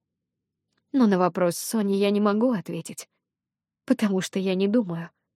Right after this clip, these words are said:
Мне почему-то кажется, я знаю, зачем Тимур это сделал. И это настолько жуткая мысль, что по моим венам проходит горячая волна. Это бред.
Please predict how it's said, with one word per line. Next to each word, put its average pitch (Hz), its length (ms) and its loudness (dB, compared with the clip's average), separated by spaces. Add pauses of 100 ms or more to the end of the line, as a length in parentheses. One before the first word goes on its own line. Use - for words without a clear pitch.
(480)
Мне 214 340 4
почему-то 240 480 6
кажется, 254 500 4
я 240 200 6
знаю, 247 480 4
зачем 220 360 4
Тимур 254 300 4
это 247 220 4
сделал. 247 460 2 (920)
И 233 140 0
это 190 240 -2
настолько 196 600 -2
жуткая 208 520 -2
мысль, 226 460 -6 (580)
что - 200 0
по 202 100 -6
моим 180 300 0
венам 175 420 -8 (580)
проходит 208 500 0
горячая 180 560 -2
волна. 175 420 -2 (1000)
Это 202 320 0
бред. 202 460 -2